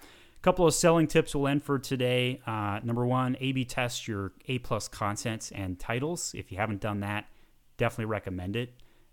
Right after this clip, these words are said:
You, even just a one-word change or a photo swap on your A plus content can mean multiple percentage points of conversion difference. Uh, you could also check out Pick Fu,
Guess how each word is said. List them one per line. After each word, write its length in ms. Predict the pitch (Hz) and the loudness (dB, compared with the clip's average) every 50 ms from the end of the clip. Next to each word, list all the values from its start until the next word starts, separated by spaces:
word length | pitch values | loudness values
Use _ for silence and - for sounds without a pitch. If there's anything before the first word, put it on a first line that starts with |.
| _ - | _ -10
You, 220 | 117 107 107 107 | -6 -6 -4 -4
even 360 | - - 127 139 143 139 135 | -6 -8 -8 -4 0 2 2
just 180 | 123 131 - - | 2 0 -2 -2
a 80 | 117 101 | -4 -4
one-word 520 | 98 107 117 117 117 113 110 107 104 - | -2 -2 -2 0 0 0 -2 -4 -4 -4
change 480 | - - 117 101 101 104 104 104 98 95 | -4 -4 -2 -2 0 0 -2 -2 -4 -4
or 80 | 90 | -6
a 40 | 85 | -6
photo 320 | - - 120 117 113 107 | -4 -2 -2 0 0 -2
swap 460 | 92 - - - 104 98 98 95 - - | -4 -6 -6 -4 -2 0 0 0 -2 -2
on 100 | 92 90 | -4 -4
your 80 | 90 95 | -4 -6
A 60 | 98 | -6
plus 220 | - - 92 - | -8 -8 -10 -10
content 460 | - - 104 101 98 - - 101 95 | -8 -6 -6 -6 -6 -6 -8 -8 -8
can 260 | - 98 92 90 92 98 | -8 -10 -10 -8 -6 -6
mean 320 | 98 98 98 98 92 90 - - - - - _ - - | -6 -4 -4 -4 -6 -8 -10 -16 -20 -20 -20 _ -12 -6
multiple 420 | 104 107 117 110 - - 107 92 | -4 -4 -4 -4 -4 -6 -6 -6
percentage 500 | - - 98 - - 107 98 95 90 - | -6 -6 -6 -6 -6 -6 -6 -6 -8 -8
points 300 | - - 95 90 - - | -8 -8 -8 -8 -8 -10
of 80 | 87 - | -12 -10
conversion 500 | - 95 90 87 92 92 98 95 110 113 | -8 -8 -6 -4 -4 -6 -4 -6 -6 -6
difference. 540 | 117 120 120 - 147 156 294 - - - - - - - - - - _ - | -6 -6 -4 -2 -2 -2 -2 -4 -8 -12 -12 -18 -20 -20 -20 -20 -20 _ -6
Uh, 120 | 95 95 95 | -4 -4 -4
you 60 | 95 | -2
could 100 | - 117 | 0 0
also 180 | 120 120 - | 0 0 -2
check 240 | 120 - - 117 - | -4 -4 -4 -2 -2
out 200 | 113 107 107 - | -2 -4 0 0
Pick 240 | - 127 120 117 - - - | 2 2 2 0 -4 -10 -18
Fu, 520 | - - - 123 127 135 147 156 - | -8 -4 -2 -2 0 -2 -2 -4 -6